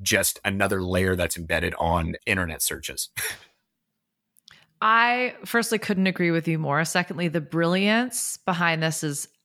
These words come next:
Speaker 2: unparalleled. Third, this is how we start to create the world that we wanna live in. And it's using the existing technology. I, like, again, when I,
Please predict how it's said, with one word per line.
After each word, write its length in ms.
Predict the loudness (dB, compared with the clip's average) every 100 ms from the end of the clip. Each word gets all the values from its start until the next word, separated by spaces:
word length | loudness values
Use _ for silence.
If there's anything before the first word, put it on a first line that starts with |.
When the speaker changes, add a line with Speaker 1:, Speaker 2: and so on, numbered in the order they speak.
| -2
Speaker 2:
unparalleled. 1040 | 0 2 0 0 2 2 4 2 0 -4 -10 _ _ _ _ _ -20 _
Third, 600 | -10 0 4 6 4 0 -8 -18 -20 -20 _
this 380 | -10 0 0 2
is 400 | 0 0 -2 -6
how 280 | -2 2 2
we 100 | 0
start 300 | -2 -2 -2
to 100 | -6
create 340 | -2 -2 0
the 80 | -2
world 220 | -4 -4
that 80 | -4
we 120 | -6
wanna 280 | -6 -6 -6
live 200 | -8 -8
in. 280 | -8 -8 -10 -2
And 180 | -2 0
it's 180 | -4 -4
using 460 | -4 -2 0 0 2
the 80 |
existing 400 | 0 -2 -4 -4
technology. 580 | -4 -4 -2 -2 -2 0
I, 160 | 0 0
like, 200 | 0 0
again, 340 | 0 2 2 2
when 100 | 2
I, 180 | 2